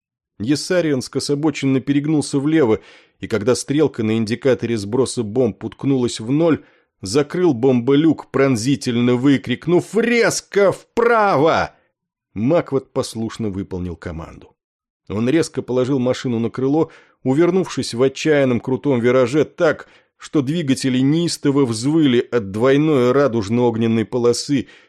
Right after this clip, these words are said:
едва не настигших их трассирующих снарядов,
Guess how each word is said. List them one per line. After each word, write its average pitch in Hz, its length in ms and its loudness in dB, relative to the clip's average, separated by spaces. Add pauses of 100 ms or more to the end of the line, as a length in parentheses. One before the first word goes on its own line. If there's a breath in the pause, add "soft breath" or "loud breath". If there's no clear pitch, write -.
(160 loud breath)
едва 165 340 0
не 131 100 2
настигших 127 800 -4
их 123 180 -6
трассирующих 110 840 -6
снарядов, 113 640 -2